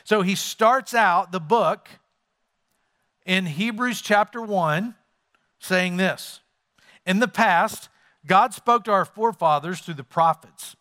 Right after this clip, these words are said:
at many times and in various ways. But in these last days, he's spoken to us by his Son,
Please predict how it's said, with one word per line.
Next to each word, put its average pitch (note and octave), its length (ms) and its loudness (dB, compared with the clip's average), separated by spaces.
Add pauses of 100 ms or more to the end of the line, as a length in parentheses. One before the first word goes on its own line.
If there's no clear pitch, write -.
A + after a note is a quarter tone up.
at D3+ 160 -14
many F#3+ 200 0
times F#3 360 0
and E3 100 -8
in D#3+ 80 -10
various E3 380 -4
ways. B2+ 420 -10 (460)
But F3+ 120 -2
in F#3+ 80 0
these E3 200 -2
last F#3+ 420 2
days, D3+ 280 -6
he's F3 180 -6
spoken G#3+ 380 0
to F#3+ 120 2
us F3+ 220 0
by E3 180 2
his C#3 100 -6
Son, E3+ 520 -4